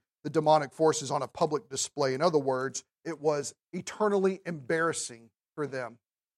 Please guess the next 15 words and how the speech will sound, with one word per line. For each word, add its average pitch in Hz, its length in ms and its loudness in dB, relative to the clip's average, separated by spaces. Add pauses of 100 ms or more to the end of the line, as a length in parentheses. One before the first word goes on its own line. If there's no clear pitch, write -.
when 156 140 -6
he 156 100 -4
resurrected 147 640 -4
from 139 180 -8
the 127 60 -8
grave 123 340 -6
and 120 80 -18
was 117 140 -14
ascended 120 400 -12
to 123 80 -16
the 113 80 -6
right 117 320 -2
hand 117 200 -18
of - 140 -20
God. 107 300 -6